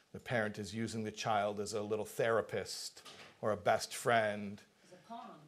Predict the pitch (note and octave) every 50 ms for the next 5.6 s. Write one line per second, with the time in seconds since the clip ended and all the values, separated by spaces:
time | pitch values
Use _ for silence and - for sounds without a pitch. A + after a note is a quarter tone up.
0 | - - - - - _ _ - A2 A2 A2+ A2 G#2+ - - - - - C3 A#2+
1 | - - B2 A2 G2+ A#2 G#2 - A#2+ - - - D3 D3 C#3+ C3+ C3 C3 B2+ A#2+
2 | B2+ C3+ - - - - - - - - - A#2 B2 B2+ B2 A#2+ A2+ A2 G#2+ A2
3 | - - - - A#2 A#2 A2+ G#2+ G#2 G#2 - - A2+ G#2 F#2+ G#2 G#2 G#2 G#2 A#2
4 | B2+ C#3+ C#3 - C3+ B2+ A#2+ A#2+ A#2 A2+ A2 G#2 G#2 F#2+ - A2 G#2+ B2 C3+ C#3
5 | C#3 C3+ C3 - - C3+ B2+ B2 A#2+ A#2 A#2